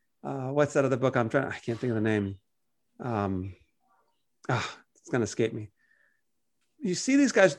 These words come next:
right? People buy their books 'cause they, you know what? They, they like that. They, I knew there was something more,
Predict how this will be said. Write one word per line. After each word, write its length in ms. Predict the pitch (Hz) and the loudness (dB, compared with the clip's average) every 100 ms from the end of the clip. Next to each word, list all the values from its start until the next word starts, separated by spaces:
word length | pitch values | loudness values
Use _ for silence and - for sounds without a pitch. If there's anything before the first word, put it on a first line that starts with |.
| - | -6
right? 240 | 170 170 - - | 2 2 2 -4
People 380 | - 311 415 - | 4 6 6 2
buy 220 | 175 175 214 | -2 2 8
their 180 | 233 | 10
books 260 | 180 233 233 | 10 6 4
'cause 200 | - 190 | 0 0
they, 100 | 160 | 2
you 80 | 214 | 4
know 80 | 285 | 4
what? 140 | 311 | 4
They, 240 | 208 214 - | 6 4 4
they 220 | 175 285 | 4 4
like 440 | 339 269 285 330 156 | 4 2 2 2 2
that. 280 | 131 95 - | 2 2 2
They, 180 | 180 - - _ _ - | 0 0 -14 _ _ 0
I 200 | 233 277 | 6 8
knew 340 | 254 269 339 | 10 12 12
there 160 | 330 269 | 10 8
was 160 | 220 | 6
something 380 | 214 196 185 147 | 6 2 2 2
more, 420 | 120 107 101 104 | 2 0 -4 -8